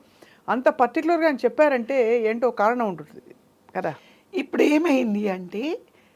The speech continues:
Speaker 2: నేను మాట్లాడిన ఆ ఫస్ట్ మూవీ తమిళ్,
Speaker 1: మ్మ్.
Speaker 2: they said it is సెందమిళ్.
Speaker 1: సెందమిళ్.
Speaker 2: సెందమిళ్. అంటే నేనే మాట్లాడాను అని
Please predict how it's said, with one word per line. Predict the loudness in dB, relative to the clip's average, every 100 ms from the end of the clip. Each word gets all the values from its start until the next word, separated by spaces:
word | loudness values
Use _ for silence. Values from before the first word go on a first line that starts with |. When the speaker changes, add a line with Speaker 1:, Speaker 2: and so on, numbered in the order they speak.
| _ _ _
Speaker 2:
నేను | -4 -2 0 0
మాట్లాడిన | 0 -2 2 4 4 2 0 -2 -6 -12 -20 _ _ _ _ _ _ -8
ఆ |
ఫస్ట్ | -8 -2 0 0 -2 -2
మూవీ | -2 -2
తమిళ్, | -4 -4 -4 -4 -6 -10 _
Speaker 1:
మ్మ్. | -14 -12 -14 -20 _ -2
Speaker 2:
they | 0 0
said | 0 0 2 0
it | 0 -4
is | -4 -8 -10 -14
సెందమిళ్. | -8 -4 -2 -2 -2 -4 -10 -14 _ _ -20 _ _ -8
Speaker 1:
సెందమిళ్. | -4 0 0 2 2 0 -8 -20 -20 _ -10
Speaker 2:
సెందమిళ్. | -4 -2 -2 -4 -8 -12 -16 -18 _ _ -20 -20 -20 -20 -8 -2
అంటే | -2 2 2 2 0 _ _ _ _ _ _ _ _ _ _ _ _ -6
నేనే | -2 2 4 4 6 4
మాట్లాడాను | 6 6 6 8 8 10 10 8 6 2 2
అని | -2 -2